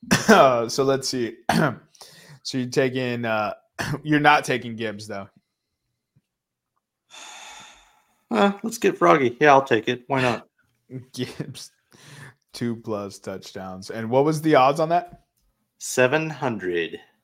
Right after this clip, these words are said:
Speaker 1: Ooh, that's much better than Christian McCaffrey. <laughs> So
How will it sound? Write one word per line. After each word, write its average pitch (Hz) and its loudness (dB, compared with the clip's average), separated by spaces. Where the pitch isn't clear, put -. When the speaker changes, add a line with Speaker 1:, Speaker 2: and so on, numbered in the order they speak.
Speaker 1:
Ooh, 87 -14
that's 101 -20
much 113 -10
better 98 -10
than 85 -18
Christian - -20
McCaffrey. - -14
<laughs> 160 4
So 131 2